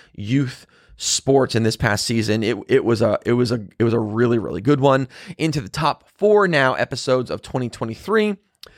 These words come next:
Um, this actually was the first episode of twenty twenty-three, and it's amazing that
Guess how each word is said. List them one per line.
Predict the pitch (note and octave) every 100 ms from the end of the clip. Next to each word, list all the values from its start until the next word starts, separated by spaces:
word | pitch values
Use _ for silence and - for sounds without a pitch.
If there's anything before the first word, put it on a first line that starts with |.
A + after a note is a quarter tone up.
| _ - -
Um, | C#3 C3+ B2+
this | F#3 -
actually | - D3+ - - E3 D3+ C#3+
was | C3 D3 C3+
the | F#3 G3
first | - - A#3+ B3 A#3+ -
episode | F#3+ F3+ F3 - F3 D3 B2+ -
of | B2+ -
twenty | C#3+ C3 B2+
twenty-three, | C#3 A#2+ A2+ C3+ C3+
and | B2+
it's | B2+ B2+ -
amazing | B2 D3 F3+ E3 D3 B2+
that | B2 A#2